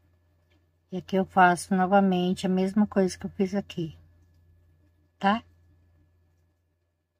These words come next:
Vai ficando assim. Então, agora é só voltar a primeira carreira,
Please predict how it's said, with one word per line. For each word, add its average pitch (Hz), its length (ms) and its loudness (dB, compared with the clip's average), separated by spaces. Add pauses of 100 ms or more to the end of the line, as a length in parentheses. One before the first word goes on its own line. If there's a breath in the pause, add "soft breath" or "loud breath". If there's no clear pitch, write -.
(1080)
Vai 151 80 -12
ficando 185 260 -4
assim. 156 340 -8 (2250)
Então, 214 180 2
agora 214 340 2
é - 20 -4
só 226 200 -2
voltar 226 520 0
a 196 60 -2
primeira 190 460 -2
carreira, 156 640 -6